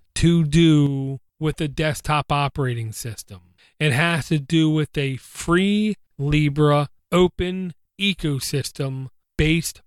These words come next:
microkernel where everybody could develop,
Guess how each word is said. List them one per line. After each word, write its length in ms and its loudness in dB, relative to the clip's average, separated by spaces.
microkernel 1160 2
where 240 2
everybody 920 2
could 220 0
develop, 640 0